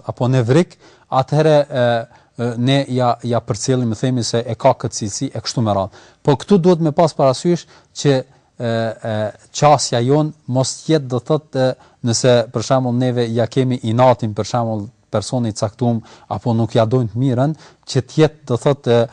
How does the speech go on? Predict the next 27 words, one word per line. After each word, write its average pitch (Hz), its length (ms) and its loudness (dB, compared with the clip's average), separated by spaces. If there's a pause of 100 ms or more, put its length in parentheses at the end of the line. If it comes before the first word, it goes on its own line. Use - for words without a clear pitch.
(260)
për 127 220 2
neve 135 260 2
kjo, 139 300 2
e, - 380 -2 (280)
shfrym 139 520 0 (100)
i 120 160 0 (100)
mllefit 123 560 2
të 110 80 -6
cilën 123 300 -4
e 107 100 -4
kemi. 95 240 -2 (240)
As 147 160 2
e 135 80 0
si 127 160 -2
kjo 131 160 -4
nuk 117 160 -2
guxon 123 300 0
me 113 100 -2
ndodh 110 320 0
në 110 80 -4
këtë - 220 -6
situatë, 127 480 0
e, - 400 -4
e, 113 340 0 (140)
n-, 120 480 -6 (100)
por 123 240 2
në 110 220 -2